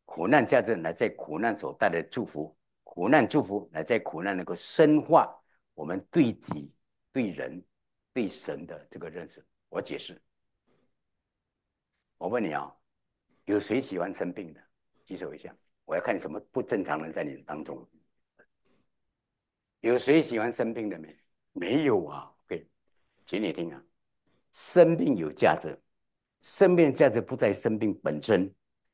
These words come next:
生命的价值乃在生命所带来的价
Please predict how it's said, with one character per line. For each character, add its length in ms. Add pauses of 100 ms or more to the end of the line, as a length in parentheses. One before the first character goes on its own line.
(140)
生 320
命 120
的 60
价 160
值 160
乃 220
在 160
生 300
命 180
所 340
带 140
来 160
的 300 (320)
价 280